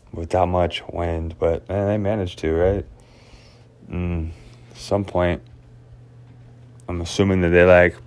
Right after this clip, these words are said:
sit down at a tree and hide and huddle or whatever, but I don't know, I'm not a big, um,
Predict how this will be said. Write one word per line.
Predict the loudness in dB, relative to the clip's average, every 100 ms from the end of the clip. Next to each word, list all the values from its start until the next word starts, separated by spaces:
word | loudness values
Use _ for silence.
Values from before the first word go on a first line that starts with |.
| -20 -20 -20 -20 -20 -20 -20 -20 -20
sit | -16 -12 2
down | 4 4
at | 0
a | -2
tree | -2 0 0 -2
and | -4
hide | -2 2 4 2
and | -2
huddle | 0 2 4 4
or | 2 0
whatever, | 0 -2 -2 -4
but | -2 -4 -4 -10 -12 -10 -12 -14 -20 -12
I | -6
don't | -2
know, | -2
I'm | -2
not | -4 -6
a |
big, | -2 0 0 0 0
um, | 2 2 0 -2 -4